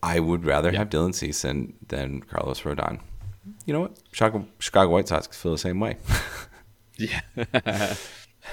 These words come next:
Speaker 2: What about some of the funky model failings? So we've got Chris Bassitt, twenty-one, Merrill Kelly, thirty-two. <laughs> Uh, what's the other shocking one? Adam Wainwright came in at thirty-one because we just can't keep his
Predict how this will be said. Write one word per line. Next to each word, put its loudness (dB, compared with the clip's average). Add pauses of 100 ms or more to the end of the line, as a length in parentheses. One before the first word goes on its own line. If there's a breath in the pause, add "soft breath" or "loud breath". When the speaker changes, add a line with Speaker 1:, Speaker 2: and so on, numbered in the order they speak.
(760 loud breath)
Speaker 2:
What 2
about 2
some 0
of -2
the 2
funky 2
model 2
failings? -4
So 2
we've 2
got 4 (460)
Chris 4
Bassitt, 2
twenty-one, -2 (120)
Merrill 2
Kelly, 0
thirty-two. -2 (180)
<laughs> -8 (400)
Uh, -2
what's -4
the 0
other 0
shocking 0
one? -6
Adam 8
Wainwright 4
came 2
in 0
at -8
thirty-one 0
because -4 (320)
we 0
just -4
can't 0 (140)
keep 0
his -4